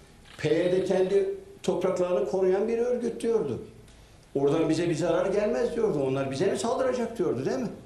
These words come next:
Bunları söylemişti. Şimdi onu tekzip etmemek için P Y D'nin saldırısını hoş görür bir vaziyeti var.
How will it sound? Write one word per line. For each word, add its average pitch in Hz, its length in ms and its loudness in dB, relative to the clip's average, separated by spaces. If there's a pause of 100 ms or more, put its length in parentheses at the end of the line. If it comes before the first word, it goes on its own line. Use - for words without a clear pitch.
(640)
Bunları 135 340 2
söylemişti. 233 600 -2
Şimdi 196 260 -2
onu 196 260 0
tekzip 180 380 -2
etmemek 175 460 0
için - 240 -12 (760)
P 143 120 -2
Y 190 200 2
D'nin 185 220 2
saldırısını 180 800 -2 (600)
hoş - 320 2
görür 196 360 2
bir 190 120 2
vaziyeti 156 580 0
var. 196 160 -4